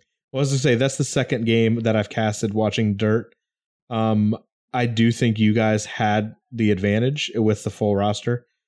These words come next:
um, because it was pretty evident in the first game your guys' synergy was just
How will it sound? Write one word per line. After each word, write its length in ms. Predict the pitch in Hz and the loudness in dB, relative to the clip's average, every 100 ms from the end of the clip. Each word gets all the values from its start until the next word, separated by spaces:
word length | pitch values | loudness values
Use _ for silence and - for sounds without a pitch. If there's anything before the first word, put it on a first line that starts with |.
| _ _ 123 | _ _ -4
um, 200 | 113 113 | 0 0
because 280 | 110 123 131 | 2 0 2
it 60 | |
was 100 | 113 | 2
pretty 240 | - 123 107 | 2 2 4
evident 240 | 104 104 | 2 0
in 40 | 104 | 0
the 60 | |
first 260 | 101 101 - | 0 -2 0
game 220 | 110 98 | 0 0
your 100 | 98 | 0
guys' 240 | 104 95 - | 0 -2 -2
synergy 360 | 101 98 101 | -2 0 0
was 160 | 101 95 | 0 0
just 280 | 107 - | -2 -4